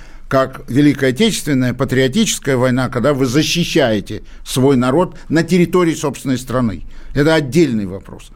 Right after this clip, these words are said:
когда на вас напал враг. А когда вы ведете войну где-то там, вообще где-то, например, в Сирии, зачем, никто не знает. Там гражданская война, в Сирии у них свои там проблемы,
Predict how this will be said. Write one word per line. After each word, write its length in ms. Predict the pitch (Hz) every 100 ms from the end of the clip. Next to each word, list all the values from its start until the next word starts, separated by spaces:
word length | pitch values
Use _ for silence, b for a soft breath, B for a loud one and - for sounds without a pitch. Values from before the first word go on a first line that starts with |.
| b
когда 200 | - 117
на 100 | 127
вас 200 | 127 127
напал 320 | 127 123 127 113
враг. 280 | 104 80 - B B B
А 80 | 123
когда 260 | 123 156 196
вы 280 | 196 180 B B B B - -
ведете 480 | 92 143 214 220
войну 380 | 151 143 135 135
где-то 460 | 104 110 156 156 117
там, 340 | - 92 82 - - - - - - - -
вообще 400 | 175 262 - 117
где-то, 500 | 98 127 139 - -
например, 460 | 117 233 - 117
в 100 | -
Сирии, 520 | - - 117 92 85 - b b b b b b -
зачем, 500 | - 160 165 226 220
никто 300 | 139 156 220
не 120 | 202 175
знает. 320 | 104 101 92
Там 200 | 202 214
гражданская 580 | 160 135 180 156 - 139
война, 500 | 135 160 220 220 B B -
в 80 |
Сирии 300 | - 202 180
у 120 | 156 180
них 180 | 208
свои 340 | - 135 147 127
там 220 | 120 110
проблемы, 580 | 101 110 180 220 202